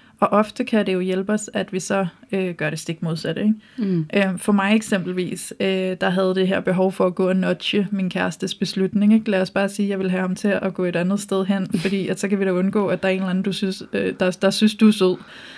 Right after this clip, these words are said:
Speaker 2: Ja.
Speaker 1: Øhm, så ville det modsatte for mig lige der, det var faktisk at have tillid til bare at lade ham gå derhen og vide, at nu går han derhen, og det er ikke ensbetydende med, at jeg bliver forladt. Det er ikke ensbetydende med, at der opstår en romance imellem dem,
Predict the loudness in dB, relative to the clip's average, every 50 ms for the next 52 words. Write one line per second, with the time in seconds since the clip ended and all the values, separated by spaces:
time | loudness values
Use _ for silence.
0 | -20 -14 -2 2 4 4 4 4 2 2 0 -2 -4 -6 -4 0 2 2 4 4
1 | 4 4 4 4 2 2 2 2 2 2 0 0 -2 -2 -2 -2 -2 -2 0 0
2 | 2 2 0 0 0 0 0 -2 -2 -2 -2 0 -2 -2 -2 -2 -2 0 0 -2
3 | -2 -6 -8 -8 -6 -6 -4 -4 -4 -2 0 0 2 2 2 2 0 0 0 0
4 | 0 0 0 -2 -2 -2 0 0 0 0 0 0 0 -2 -2 -2 -2 -2 2 4
5 | 4 4 4 4 0 0 2 4 4 6 6 6 4 2 2 0 -2 -6 -10 -20
6 | _ _ _ _ _ _ _ _ _ _ _ _ _ _ _ _ 4 4 6 6
7 | 6 4 2 0 0 0 0 2 4 4 4 4 2 0 -2 0 2 2 2 2
8 | 2 4 4 4 4 4 2 -2 -4 0 2 4 6 8 8 8 6 6 4 2
9 | 2 2 0 2 2 2 2 4 4 2 0 -2 -6 -18 -20 _ _ 4 4 4
10 | 6 6 4 4 4 4 2 0 -4 0 4 4 6 8 8 8 8 6 4 4
11 | 4 4 2 2 2 2 4 4 6 8 8 8 8 8 4 6 8 8 10 10
12 | 10 10 8 6 6 8 8 8 8 6